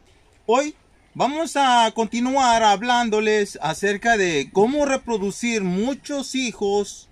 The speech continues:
de plátano o muchas plantas de una sola. Bueno, aquí tengo esta planta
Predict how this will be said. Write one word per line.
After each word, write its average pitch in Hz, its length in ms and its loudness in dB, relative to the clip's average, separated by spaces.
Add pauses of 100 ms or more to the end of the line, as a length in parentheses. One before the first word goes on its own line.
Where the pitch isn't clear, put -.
(500)
de 143 160 -4
plátano 208 760 0
o 151 80 -2
muchas 220 360 -4
plantas 196 680 -2
de 160 120 -4
una 214 500 -2
sola. 143 500 -4 (200)
Bueno, 139 360 -4 (840)
aquí 247 420 -2 (920)
tengo 240 280 -2
esta 247 260 0
planta 233 500 2